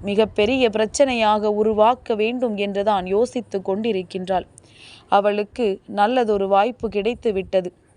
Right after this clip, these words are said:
உன்னுடைய குடும்பத்தில் வருகின்ற சண்டைகளையும் சச்சரவுகளையும் கண்டு மனமகிழ்ச்சி அடையலாம் என்று முடிவையும் செய்து விடுகின்றாள். என் பிள்ளையே,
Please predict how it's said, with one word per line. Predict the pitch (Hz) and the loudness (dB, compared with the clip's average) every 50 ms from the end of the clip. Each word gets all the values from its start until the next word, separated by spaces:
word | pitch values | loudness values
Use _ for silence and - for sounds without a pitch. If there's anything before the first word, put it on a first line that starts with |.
| _ - - - - - - - _ - | _ -20 -20 -20 -20 -20 -20 -20 _ -4
உன்னுடைய | 220 240 254 262 254 233 240 240 233 226 | -2 0 2 2 2 4 4 2 2 0
குடும்பத்தில் | 220 240 240 269 285 277 277 269 - - - 247 233 226 | 0 0 0 2 2 4 2 0 0 0 -4 -4 -2 0
வருகின்ற | 214 226 233 269 262 247 262 233 226 226 226 | 0 2 2 2 0 -2 -2 -2 0 0 -2
சண்டைகளையும் | 214 - 226 214 233 247 269 262 226 226 220 214 208 202 202 196 | 0 0 0 0 0 2 0 0 2 0 0 -2 -2 -4 -6 -2
சச்சரவுகளையும் | - 214 202 - - 277 254 240 220 214 208 208 202 196 196 196 190 190 185 | 0 0 0 0 0 0 0 0 0 -2 -2 0 0 0 0 -2 -4 -4 -4
கண்டு | 180 202 196 226 233 247 220 | -2 -2 0 0 0 0 0
மனமகிழ்ச்சி | 208 190 190 190 190 190 185 240 247 - - - 226 | 0 0 0 0 0 0 -2 -2 -4 -6 -6 -2 0
அடையலாம் | 202 196 202 240 226 220 208 208 190 185 185 | 0 0 0 0 0 2 2 2 2 0 -2
என்று | 180 185 185 220 208 226 190 180 - 180 | -4 -4 -6 -4 -4 -4 -4 -4 -4 -6
முடிவையும் | 190 190 196 247 254 233 220 208 190 180 | -6 -4 -4 -2 -2 -2 -2 -2 -4 -4
செய்து | - - - 196 220 233 208 220 | -6 -4 -2 -2 -2 -2 -2 -4
விடுகின்றாள். | 185 185 175 185 175 185 185 190 190 196 175 - - - - - - - - - - - - - - _ - | -4 -4 -4 -6 -6 -6 -6 -4 -4 -4 -4 -6 -8 -16 -20 -20 -20 -20 -20 -20 -20 -20 -20 -20 -20 _ -4
என் | 202 208 190 190 180 | -2 -2 -2 -2 -2
பிள்ளையே, | - 208 226 220 202 208 208 185 | -4 -2 0 0 0 0 0 -2